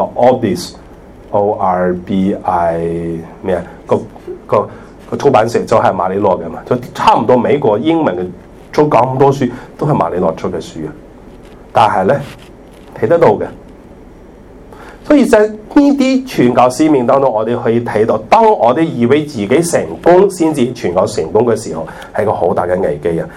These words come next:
有時天主以我哋傳教嘅失敗呢，嚟見證天主傳教嘅成功啊，噉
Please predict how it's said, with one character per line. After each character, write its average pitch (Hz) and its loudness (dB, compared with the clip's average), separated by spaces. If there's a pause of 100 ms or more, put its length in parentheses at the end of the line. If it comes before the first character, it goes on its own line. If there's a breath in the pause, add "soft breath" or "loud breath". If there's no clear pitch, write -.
(140)
有 - 4
時 180 0
天 180 2
主 139 -6
以 113 0
我 104 2
哋 139 -2
傳 90 -6
教 85 -2
嘅 90 -2
失 113 0 (120)
敗 92 2
呢， 92 -2
嚟 85 -2
見 98 -2
證 87 -2 (200)
天 104 -2
主 - -10 (160)
傳 - -10 (140)
教 78 -4
嘅 73 -12 (400)
成 - -10
功 76 -6
啊， - -16 (560)
噉 - -4